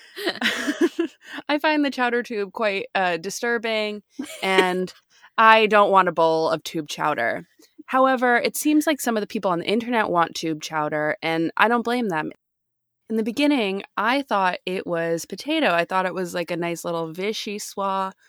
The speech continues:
Speaker 1: from the tube. But, you know, it's not. It's not vichyssoise. It
Speaker 2: It's
Speaker 1: is
Speaker 2: soup.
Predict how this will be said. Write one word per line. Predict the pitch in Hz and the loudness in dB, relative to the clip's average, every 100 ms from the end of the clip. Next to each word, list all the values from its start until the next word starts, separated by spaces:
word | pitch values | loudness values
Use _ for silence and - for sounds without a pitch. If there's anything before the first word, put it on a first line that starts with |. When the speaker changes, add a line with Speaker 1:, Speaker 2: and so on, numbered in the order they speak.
| _ | _
Speaker 1:
from | - 202 208 | -2 0 0
the | 202 196 | -2 -6
tube. | - 170 165 170 175 _ _ _ _ | -6 -6 -4 -6 -10 _ _ _ _
But, | 202 - | -2 0
you | 220 | 2
know, | 240 240 | 4 4
it's | 233 247 | 2 2
not. | 269 269 | 2 2
It's | - - | -2 0
not | 226 202 | 0 2
vichyssoise. | 262 - 294 - 160 151 - _ _ _ | -2 0 -4 -4 -2 -2 -4 _ _ _
It | - 254 | 0 0
Speaker 2:
It's | |
Speaker 1:
is | 190 175 180 - | 2 0 -2 -8
Speaker 2:
soup. | - | -14